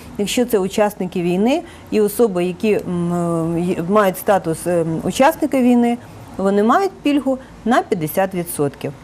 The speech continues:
Тоді, коли людина в першу чергу бачить суму, яку за мінусом пільги, і дивиться, що ця сума ще велика для неї,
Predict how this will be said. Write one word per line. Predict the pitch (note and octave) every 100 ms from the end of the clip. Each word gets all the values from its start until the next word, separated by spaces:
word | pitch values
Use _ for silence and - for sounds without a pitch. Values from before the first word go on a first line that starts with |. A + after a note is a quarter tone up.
| - - -
Тоді, | B3+ E4
коли | G4 C#4+ C4
людина | A#3+ A#3+ A#3 F#3
в |
першу | - A#3 - G3+
чергу | A3 G3 F3+ E3+ F3
бачить | G#3 G3+ - E3+
суму, | - G#3 F3 D#3 - - - -
яку | G#3 A3
за | F#3 G#3+
мінусом | F#3+ E3+ E3+ G#3+
пільги, | A3+ F#4 G4+ F#4 F4+ - - -
і | A#3
дивиться, | A#3 C#4 B3+ A3+
що | - G#3+
ця | B3 A3+
сума | - A3 F#3 E3+
ще | - - A#3+
велика | C4+ D#4+ F4 E4
для | C4 C#4
неї, | C4+ C4+ C4